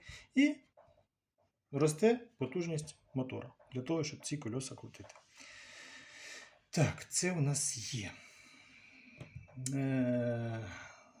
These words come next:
зазвичай у свердловинних насосів графік, графіки досить,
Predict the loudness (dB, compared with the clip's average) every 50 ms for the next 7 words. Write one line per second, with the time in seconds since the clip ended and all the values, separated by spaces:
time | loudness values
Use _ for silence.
0 | -20 _ _ _ _ _ _ _ _ _ -20 -20 -18 -16 -12 -4 2 6 6 6
1 | 6 6 4 4 4 4 6 6 4 2 0 -6 -16 -20 -20 -20 -20 -20 -8 -4
2 | -2 -2 0 2 2 4 6 6 6 6 6 6 4 4 2 2 0 0 2 4
3 | 2 4 4 2 0 4 6 6 6 6 4 0 -2 -2 -4 -2 2 2 2 2
4 | 2 0 -2 -2 0 2 4 4 4 4 2 -2 -4 -6 -10 -12 -12 -12